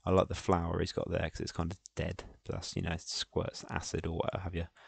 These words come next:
Um, but yeah, it's a cool figure. He's long and spindly. His midsection is really squishy, which is odd. I don't really know why. It doesn't squeak or anything. So, but yeah, it's one of my favourite figures. I think it's super cool.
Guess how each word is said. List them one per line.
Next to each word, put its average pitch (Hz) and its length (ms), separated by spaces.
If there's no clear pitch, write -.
Um, 87 380
but - 100
yeah, 95 80
it's 92 140
a - 40
cool 117 180
figure. 90 260
He's 92 220
long 101 160
and 87 100
spindly. 90 400
His 113 200
midsection - 540
is 87 80
really 90 500
squishy, - 500
which - 180
is - 280
odd. 80 220
I 95 60
don't 92 140
really 87 200
know 87 80
why. 90 200
It - 520
doesn't 92 220
squeak - 360
or - 60
anything. 92 320
So, - 200
but 85 160
yeah, 92 240
it's - 140
one 98 80
of 90 80
my 87 40
favourite 87 300
figures. 85 260
I 92 40
think 92 140
it's - 80
super - 200
cool. 85 260